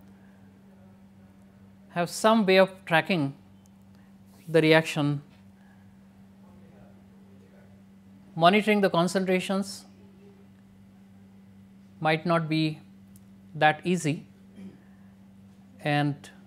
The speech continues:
I had this question to you last time. If we have to monitor the rate of a surface reaction or how the extent of reaction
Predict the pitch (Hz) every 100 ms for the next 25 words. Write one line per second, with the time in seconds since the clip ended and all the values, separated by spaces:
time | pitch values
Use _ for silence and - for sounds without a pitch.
0 | - - 156 185 175 165 165 160 180 165
1 | 156 151 143 143 - 160 131 - - -
2 | - - - - - - - - - -
3 | 156 147 160 165 180 180 156 151 156 160
4 | 147 147 - - - - - 147 147 160
5 | 160 160 143 135 147 135 147 139 147 135
6 | 131 - - 143 135 139 165 160 147 -
7 | 165 156 143 135 - 143 131